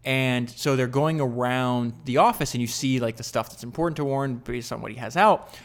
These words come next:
But I found something he said was fascinating. He's like, "Listen, if you go to my office, you're not gonna see the degrees that I have from University of Nebraska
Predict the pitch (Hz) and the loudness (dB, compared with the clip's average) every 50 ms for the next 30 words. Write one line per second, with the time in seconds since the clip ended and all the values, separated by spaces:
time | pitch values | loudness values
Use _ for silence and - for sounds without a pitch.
0 | - - - 147 143 139 - - - 220 226 226 220 - 202 196 180 160 151 - | -20 -8 0 0 0 0 0 0 2 4 4 4 2 0 0 2 2 0 0 0
1 | 175 156 143 127 127 - - - 143 147 - - - 110 117 123 120 127 131 165 | 0 0 0 0 -6 -6 0 2 2 2 2 0 -6 -8 -8 -4 -4 -2 -2 -2
2 | 170 - 143 120 131 170 214 254 226 165 120 113 131 151 143 - 113 - - 131 | -2 -2 -2 -2 -2 -2 0 0 0 0 2 2 2 2 0 -2 -10 -6 -2 -2
3 | 131 139 170 208 220 254 220 - - - 170 165 143 135 131 127 120 127 123 117 | 0 0 0 0 0 -2 -4 -4 -2 -2 -2 0 0 0 0 -2 -2 -2 -2 0
4 | 127 135 135 127 135 120 113 117 117 117 117 - - 113 110 117 120 123 131 135 | 0 0 0 0 0 0 0 2 0 0 -2 -2 -4 -4 -4 -2 -4 -4 -2 -2
5 | 131 131 127 120 123 120 - 135 117 - - - 107 101 104 - - - 123 107 | -2 0 0 -2 -2 -4 -4 -8 -8 -8 -4 -2 -2 -2 -2 -4 -6 -6 -4 -4
6 | 98 - | -4 -6